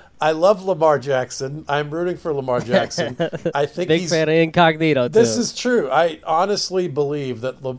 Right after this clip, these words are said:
Speaker 1: the Lamar Jackson story is one of the most compelling storylines of this season, and I hope it works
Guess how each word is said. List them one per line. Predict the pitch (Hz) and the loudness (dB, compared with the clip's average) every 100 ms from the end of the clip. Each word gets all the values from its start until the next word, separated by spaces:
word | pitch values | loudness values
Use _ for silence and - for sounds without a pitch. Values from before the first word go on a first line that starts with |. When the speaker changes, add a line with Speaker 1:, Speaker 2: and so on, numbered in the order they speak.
| - | -10
Speaker 1:
the | 139 | -8
Lamar | 127 120 143 156 | -6 -2 0 0
Jackson | 135 127 127 - 123 117 117 _ _ - - - | 0 -2 -2 -6 -8 -10 -14 _ _ -20 -20 -12
story | - - 165 151 120 | -10 -6 0 0 0
is | 113 | -6
one | 127 139 | -6 -6
of | |
the | 123 | -4
most | 127 123 - | -4 -4 -6
compelling | 123 131 123 113 | -6 -4 -4 -6
storylines | - 135 120 117 107 | -8 -6 -6 -6 -8
of | 107 | -10
this | 107 117 | -10 -10
season, | - 117 110 107 | -8 -10 -10 -10
and | 117 120 | -10 -4
I | 123 | -4
hope | - 165 160 - _ | -2 -4 -6 -14 _
it | 127 127 | -12 -10
works | 117 107 - - - | -8 -8 -10 -14 -14